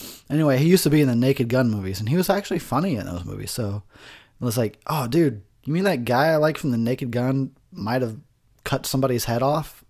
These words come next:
Well, that kinda ruins the movies for me a little bit. <laughs> Just a little bit.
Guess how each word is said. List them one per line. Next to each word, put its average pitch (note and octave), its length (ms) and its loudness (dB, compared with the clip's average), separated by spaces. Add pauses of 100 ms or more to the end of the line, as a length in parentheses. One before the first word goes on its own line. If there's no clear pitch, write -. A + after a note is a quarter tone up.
Well, B2 220 -4
that C3 320 -4
kinda D#3 240 -2
ruins B2 400 0
the A#2+ 100 -2
movies A#2 360 -2
for B2 160 -2
me A#2+ 140 0
a A#2 60 -2
little A#2+ 240 -2
bit. D3+ 280 -2 (220)
<laughs> - 240 -10
Just - 580 -2
a A3 40 4
little B2+ 220 4
bit. C3 300 -2